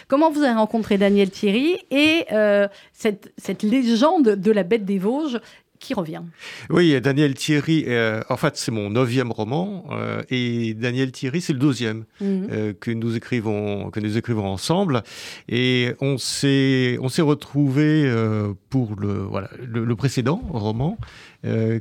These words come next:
Speaker 2: qui a été publié chez Anne Carrière il y a deux ans, qui s'appelait Mourir ne suffit pas.
Speaker 1: Mhm.
Speaker 2: Et en fait, la rencontre, elle a été très simple. On avait le même éditeur.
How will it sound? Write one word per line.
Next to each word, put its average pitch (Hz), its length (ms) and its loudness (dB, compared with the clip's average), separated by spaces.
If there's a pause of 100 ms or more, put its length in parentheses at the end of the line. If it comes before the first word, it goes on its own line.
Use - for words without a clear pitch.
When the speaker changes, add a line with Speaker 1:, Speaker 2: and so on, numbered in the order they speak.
(140)
Speaker 2:
qui 113 240 -2
a 113 60 0
été 110 280 -4
publié 110 680 -2
chez - 160 -8
Anne 107 140 -6
Carrière 107 500 -2
il 104 40 -2
y 110 40 0
a 107 40 0
deux 123 300 -2
ans, 185 160 0
qui 135 240 -6
s'appelait - 400 -4
Mourir 160 400 4
ne 135 80 0
suffit 127 260 -4
pas. 107 200 -6 (260)
Speaker 1:
Mhm. 180 300 -8
Speaker 2:
Et 120 100 2
en 127 60 2
fait, 180 200 2 (240)
la 131 100 0
rencontre, 151 440 0
elle 131 60 2
a 127 60 4
été 127 160 2
très 135 180 -2
simple. 170 260 0
On 127 80 0
avait 131 160 0
le 135 80 0
même 156 140 2
éditeur. 147 640 0